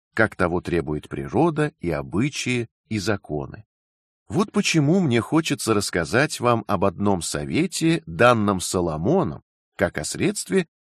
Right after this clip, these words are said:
полезном для уврачевания подобных им от такого недуга. Кому такого лекарства не нужно, пусть та не думает, что рассказано это для нее, хотя у мужчин есть такая поговорка:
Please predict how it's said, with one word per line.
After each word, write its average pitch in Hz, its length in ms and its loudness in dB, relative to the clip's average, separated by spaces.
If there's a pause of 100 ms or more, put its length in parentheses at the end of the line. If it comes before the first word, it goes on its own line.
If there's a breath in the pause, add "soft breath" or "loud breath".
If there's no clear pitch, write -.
полезном 160 640 2
для 117 200 2
уврачевания 120 680 0
подобных 101 760 -2
им 120 300 -4 (200)
от - 180 -2
такого 85 440 -2
недуга. 73 580 -6 (720)
Кому 117 260 4
такого 107 360 2
лекарства 98 560 0
не 95 140 -2
нужно, 156 480 -4 (340)
пусть - 380 -4
та 151 180 2
не 143 160 0
думает, 120 580 -2
что 95 440 -2
рассказано 92 720 0
это 92 260 -4
для 92 200 -2
нее, 101 440 -4 (380)
хотя 80 340 -2
у 78 80 -4
мужчин 151 480 -4
есть 90 440 -4
такая 95 380 -2
поговорка: 82 720 -2